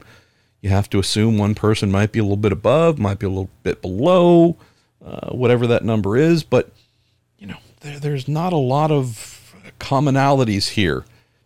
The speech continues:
General Motors, as a large quadrillion dollar international company, probably not gonna talk contracts to let you know what they pay one of their employees.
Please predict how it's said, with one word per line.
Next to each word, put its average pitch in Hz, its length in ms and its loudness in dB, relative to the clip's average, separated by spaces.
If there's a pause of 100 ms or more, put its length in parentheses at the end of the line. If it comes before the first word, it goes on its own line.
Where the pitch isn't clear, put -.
(140)
General 160 520 2
Motors, 139 580 0 (320)
as 113 240 0
a 110 140 2
large 113 600 0 (440)
quadrillion 127 880 0
dollar 117 640 2
international 120 760 -2
company, - 640 -6 (760)
probably 190 680 -4
not 175 320 -2
gonna 175 180 0
talk - 540 -10 (340)
contracts - 1120 -4 (640)
to 113 100 -4
let 117 240 0
you 147 140 0
know 123 220 2
what 120 180 0
they 120 180 2
pay 117 300 0
one 92 260 -2
of 107 140 -2
their 92 200 0
employees. 120 760 -2